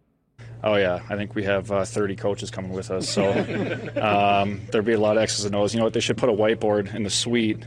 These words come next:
and see which dad grabs it first, drawing up plays. It'll be fun.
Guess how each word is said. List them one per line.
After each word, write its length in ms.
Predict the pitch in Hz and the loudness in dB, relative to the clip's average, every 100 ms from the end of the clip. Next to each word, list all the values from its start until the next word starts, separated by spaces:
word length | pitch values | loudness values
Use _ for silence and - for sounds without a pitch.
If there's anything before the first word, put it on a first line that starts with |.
| - | -2
and 200 | - 196 | 0 0
see 200 | - 123 | 2 4
which 200 | 113 107 | 4 4
dad 220 | - 110 104 | 4 4 4
grabs 260 | 107 101 | 4 2
it 80 | 101 | 0
first, 540 | - 113 110 - - - - - | 0 2 2 0 -6 -10 -8 -6
drawing 300 | - 110 107 | 0 4 4
up 120 | 104 | 2
plays. 340 | 98 113 104 101 | 2 2 4 4
It'll 120 | 110 | 2
be 120 | 113 | 0
fun. 300 | 107 101 90 | 0 -2 -4